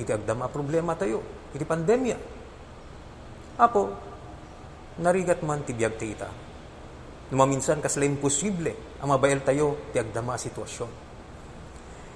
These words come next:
Ngem itultuloy tayo kuma, ti agkarkararag iti Diyos. Takas tayo nakunakon, mabalin ang malipatan tayo, digiti kiniddaw tayo,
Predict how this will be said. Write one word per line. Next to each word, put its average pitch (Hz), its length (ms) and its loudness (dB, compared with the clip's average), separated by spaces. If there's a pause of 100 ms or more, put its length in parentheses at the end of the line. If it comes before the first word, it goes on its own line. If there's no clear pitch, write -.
Ngem 190 240 6
itultuloy 226 480 4
tayo 196 160 6
kuma, 175 400 6
ti 165 80 0
agkarkararag 113 800 6
iti 117 160 -4
Diyos. - 480 -8 (880)
Takas 247 240 10
tayo 175 160 6
nakunakon, 135 800 4 (720)
mabalin 117 720 6
ang 113 80 -2
malipatan 123 640 2
tayo, 117 480 -2
digiti 117 320 -2
kiniddaw 120 480 4
tayo, 147 280 2